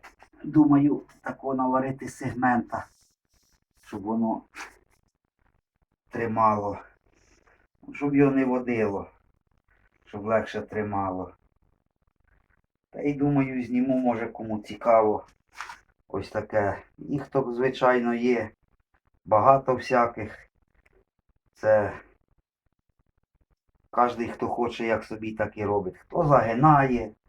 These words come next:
хто плоску лапу робить. А в мене, я от таку на полі знайшов,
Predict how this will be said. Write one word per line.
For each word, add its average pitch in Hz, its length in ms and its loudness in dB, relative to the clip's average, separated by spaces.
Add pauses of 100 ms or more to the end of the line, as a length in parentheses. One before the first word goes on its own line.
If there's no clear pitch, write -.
(600)
хто - 400 0 (380)
плоску 139 540 4
лапу 123 440 2
робить. 117 380 2 (760)
А - 120 -8
в 139 80 -4
мене, 147 560 0
я 139 200 8
от 131 160 2
таку 135 300 -2
на 131 120 2
полі 127 360 4
знайшов, 120 720 -2